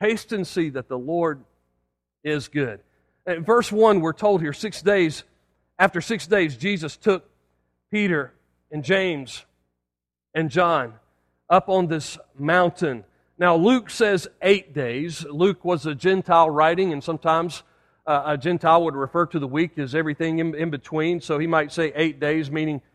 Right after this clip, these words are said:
um, after eight days, including this day that we started with and the day we end with. But Jews looked at a week as a six-day period. What both writers are trying to say is about a week later.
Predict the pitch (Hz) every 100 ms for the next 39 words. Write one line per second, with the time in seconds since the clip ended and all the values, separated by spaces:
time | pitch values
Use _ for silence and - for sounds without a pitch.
0 | _ _ 135 135 123 143 156 - 151 156
1 | 139 160 156 139 160 151 143 160 156 -
2 | 160 160 151 147 156 143 - 160 143 147
3 | 147 143 135 156 135 147 170 143 135 135
4 | 131 131 185 180 156 160 160 143 135 160
5 | 156 139 - _ _ _ 139 185 175 -
6 | 156 - 190 170 139 139 202 185 147 190
7 | 202 170 156 175 175 131 135 170 147 175
8 | 165 139 - _ 185 190 175 202 202 190
9 | 208 170 98